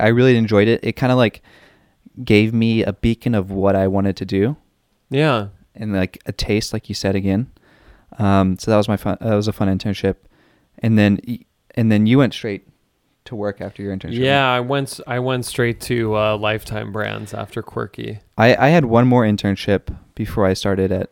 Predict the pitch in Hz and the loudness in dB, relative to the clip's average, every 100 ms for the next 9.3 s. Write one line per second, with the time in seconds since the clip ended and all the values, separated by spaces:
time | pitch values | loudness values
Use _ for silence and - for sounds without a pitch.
0 | - 104 - 101 - 95 - _ - _ | -8 -6 -4 -6 -4 -4 -6 _ -20 _
1 | _ _ - 101 95 90 90 - 147 - | _ _ -6 0 2 0 -2 -6 -18 -20
2 | _ _ _ - 104 123 123 123 110 123 | _ _ _ -2 2 4 2 0 -2 -2
3 | 113 104 107 110 95 - - - - 127 | 0 0 2 2 0 -2 -10 -16 -4 -2
4 | 127 107 95 95 127 160 202 226 _ _ | -2 0 0 0 0 -2 -4 -6 _ _
5 | _ _ _ _ _ - 113 110 107 117 | _ _ _ _ _ -10 -6 -4 0 2
6 | 147 - _ _ _ _ _ _ _ _ | 2 0 _ _ _ _ _ _ _ _
7 | 117 104 - 92 90 90 110 - - 107 | -2 -2 -2 -4 -2 -2 -4 -8 -10 -4
8 | 101 104 107 - 101 113 101 98 - 95 | 0 2 0 0 -2 0 0 -2 -4 -2
9 | 92 92 123 | -2 -2 -4